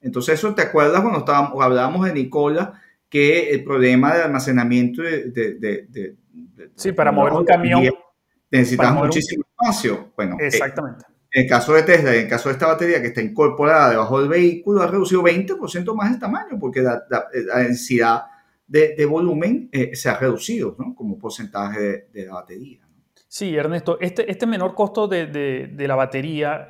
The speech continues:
Speaker 2: la mayor alcance de las baterías y la incorporación de nuevos actores al, al mercado de autos eléctricos, lo que se está generando es que va a favorecer la adopción de, por parte de los consumidores de este tipo de a-, de autos, ¿no? Porque vam-, vamos a empezar a tener competencias en precio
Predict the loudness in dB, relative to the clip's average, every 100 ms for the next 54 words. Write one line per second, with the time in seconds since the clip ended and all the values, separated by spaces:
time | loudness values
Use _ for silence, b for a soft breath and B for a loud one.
0 | -12 -8 -6 -4 -2 -2 -2 -2 -2 -2
1 | -4 -6 -8 -8 -10 -12 b b b b
2 | _ _ -4 -4 -4 -4 -2 -2 -2 0
3 | -2 0 0 -2 0 -2 0 -2 -2 -6
4 | -6 -6 -4 -2 0 0 -2 -4 -4 -6
5 | -6 -8 -12 -6 -4 -4 -4 -4 -4 -6
6 | -6 -6 -4 -4 -4 -4 -6 -8 -14 -8
7 | -2 0 0 -4 -2 -2 -2 -6 -2 0
8 | -2 -4 -4 -4 -4 -10 -8 -4 -4 -4
9 | -8 -10 -14 -10 -6 -2 -2 -2 -4 -8
10 | -6 -4 -4 -4 -8 -6 -4 -2 -2 -4
11 | -4 -2 -2 -6 -10 -8 -6 -4 -6 -8
12 | -6 -4 -4 -6 -10 -14 -8 -4 -4 -6
13 | -6 -6 -6 -6 -6 -6 -6 -6 -8 -6
14 | -4 -6 -12 -18